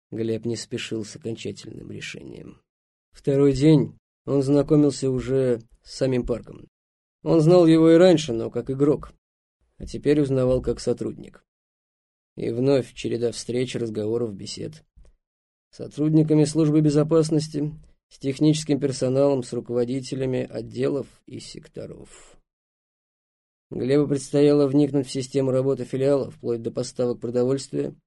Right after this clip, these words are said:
проведения ремонтных и санитарных работ. Кроме того,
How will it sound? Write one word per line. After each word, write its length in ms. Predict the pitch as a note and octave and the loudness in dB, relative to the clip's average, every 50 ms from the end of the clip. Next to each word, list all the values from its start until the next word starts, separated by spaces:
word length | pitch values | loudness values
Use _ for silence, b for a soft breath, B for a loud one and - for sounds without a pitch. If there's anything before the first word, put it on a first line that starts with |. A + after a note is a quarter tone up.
| _ _ _ _ _ _ _ | _ _ _ _ _ _ _
проведения 560 | - A#2 B2 B2+ B2+ A#2+ C3 C3+ C3 B2+ B2+ | -6 -4 -2 -2 -2 -2 -2 0 0 0 0
ремонтных 560 | B2 B2+ C3 C3+ C#3 C3 B2+ B2+ C3 B2+ - B2 | 0 0 0 0 0 -2 -2 -4 -6 -4 -4 -6
и 60 | A#2 | -8
санитарных 640 | - - A#2 A2 G#2+ - G#2+ A#2 - - - - | -6 -6 -6 -6 -6 -8 -8 -10 -10 -12 -14 -12
работ. 420 | A2+ A2+ G#2 - - - _ _ _ _ _ _ _ _ _ _ _ _ _ _ _ _ _ _ _ | -12 -12 -12 -14 -16 -20 _ _ _ _ _ _ _ _ _ _ _ _ _ _ _ _ _ _ _
Кроме 260 | _ - D3+ D#3 D#3 D3+ | _ 4 6 6 8 8
того, 400 | D#3 D#3+ D#3 D3+ D3+ D3+ D3+ | 8 8 8 8 6 6 4